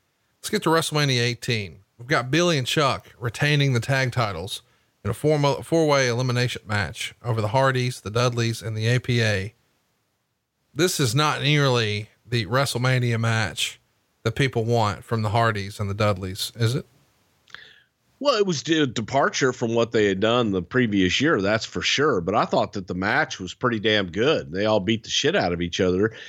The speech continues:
Speaker 2: The audience, though, was expecting that whole table, ladder, and chairs,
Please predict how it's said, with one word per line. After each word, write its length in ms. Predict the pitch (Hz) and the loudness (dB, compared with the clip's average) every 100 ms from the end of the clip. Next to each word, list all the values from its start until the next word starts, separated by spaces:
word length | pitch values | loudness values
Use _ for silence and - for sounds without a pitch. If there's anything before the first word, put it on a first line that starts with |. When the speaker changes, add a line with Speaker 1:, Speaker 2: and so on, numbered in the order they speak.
| - - | -20 -16
Speaker 2:
The 220 | 101 110 104 | 0 2 4
audience, 540 | 135 170 123 110 - | 4 2 2 0 -2
though, 260 | 117 113 113 | 0 2 2
was 200 | 110 92 | 0 -2
expecting 580 | 87 - 113 - 110 | -6 -2 -2 0 0
that 220 | 104 104 101 | 2 0 0
whole 280 | 117 113 | 2 2
table, 420 | 104 131 123 110 110 | 0 0 2 2 2
ladder, 400 | 113 117 117 104 | 2 2 2 2
and 160 | 98 | -2
chairs, 720 | 98 143 170 101 90 87 - | -2 0 2 0 -4 -8 -12